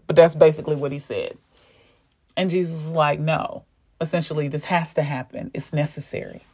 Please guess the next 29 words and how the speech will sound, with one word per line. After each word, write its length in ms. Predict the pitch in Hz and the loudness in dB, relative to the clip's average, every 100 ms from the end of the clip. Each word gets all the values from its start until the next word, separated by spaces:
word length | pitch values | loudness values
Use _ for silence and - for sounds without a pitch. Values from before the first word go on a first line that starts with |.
| _ - - _ _ _ _ - - - _ _ _ _ | _ -20 -20 _ _ _ _ -20 -20 -20 _ _ _ _
Survival 560 | - 160 151 143 135 131 | -4 0 4 4 4 2
of 120 | 120 | 0
the 80 | 135 | -4
fittest. 560 | - - 139 - - - _ - - - _ _ _ _ - | -4 -4 -6 -10 -12 -20 _ -20 -20 -20 _ _ _ _ 0
Only 240 | 151 156 | 2 4
the 100 | 139 | 2
strong 400 | 135 - - - | 2 -2 -4 -4
survive. 680 | - 127 127 - - - - - _ _ _ _ _ _ _ - | -2 -2 -2 -6 -10 -12 -16 -20 _ _ _ _ _ _ _ -6
It's 120 | - | -2
foolishness. 800 | - 214 285 180 - - - - - _ _ _ _ _ _ _ _ _ _ - | 4 4 4 -2 -8 -10 -10 -14 -20 _ _ _ _ _ _ _ _ _ _ -4
First 280 | - 226 - | 0 0 0
of 80 | 175 | 2
all, 180 | 160 | 2
God 240 | - - - | 0 -2 -2
has 100 | 160 | -4
called 280 | - 151 156 | 0 2 2
us 160 | 143 | -2
beyond 440 | 151 143 139 143 151 | 0 2 2 2 0
survival. 640 | 147 135 131 127 - 160 156 _ _ _ _ _ _ _ _ _ _ - | -2 -2 -4 -6 -8 -8 -10 _ _ _ _ _ _ _ _ _ _ -2
And 140 | 160 156 | 2 6
God 180 | 160 | 6
has 100 | 165 | 4
called 300 | - 147 139 | 0 -2 0
us 140 | 135 - | 0 -4
to 80 | 143 | -8
strength 360 | - 143 139 | -2 0 0
in 100 | 135 | -2
the 60 | 127 | -4
spirit, 600 | - - 139 123 123 | -2 2 2 2 -2